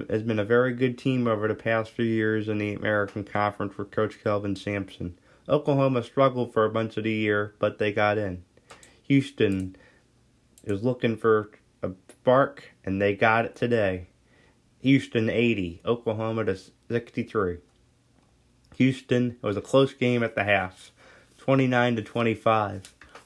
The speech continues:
But in the second half, Houston pulled away. No second round for Oklahoma, like, unlike last year when they lost to Virginia.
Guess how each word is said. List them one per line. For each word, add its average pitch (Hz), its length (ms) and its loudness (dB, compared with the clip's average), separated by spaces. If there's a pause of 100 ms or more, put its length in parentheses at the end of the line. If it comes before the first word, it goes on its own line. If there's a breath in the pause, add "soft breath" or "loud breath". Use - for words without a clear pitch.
(720)
But 98 260 0
in 104 80 -6
the 104 80 -4
second 120 380 2
half, 113 520 -2 (320)
Houston 120 440 -2
pulled 113 260 0
away. 104 460 0 (640 soft breath)
No 127 120 4
second 135 460 2
round 123 340 0
for 117 100 2
Oklahoma, 120 580 -2
like, 107 260 -2
unlike 113 380 -2
last 110 360 0
year 101 120 -2
when 101 140 -4
they 101 80 -2
lost 101 320 0
to 104 60 -4
Virginia. 98 600 -4